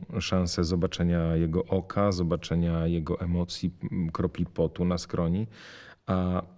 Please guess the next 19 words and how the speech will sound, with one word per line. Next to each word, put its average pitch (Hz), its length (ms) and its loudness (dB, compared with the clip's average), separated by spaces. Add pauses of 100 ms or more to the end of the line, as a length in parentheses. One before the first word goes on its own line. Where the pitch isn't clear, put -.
widzowie 90 540 2
siedzący 90 520 0
z - 140 -6
tyłu 85 360 -2 (500)
w 90 60 0
ostatnich 87 460 -2
rzędach 82 460 -2
już 90 120 -8
tej 87 120 -2
możliwości 85 600 0
nie 85 100 4
mają, 85 460 2
więc - 580 -4 (120)
aktor 85 340 -4
pomaga 87 400 2
sobie 80 280 0
ciałem. 71 500 -4 (1500)
I 95 300 4
film 123 640 2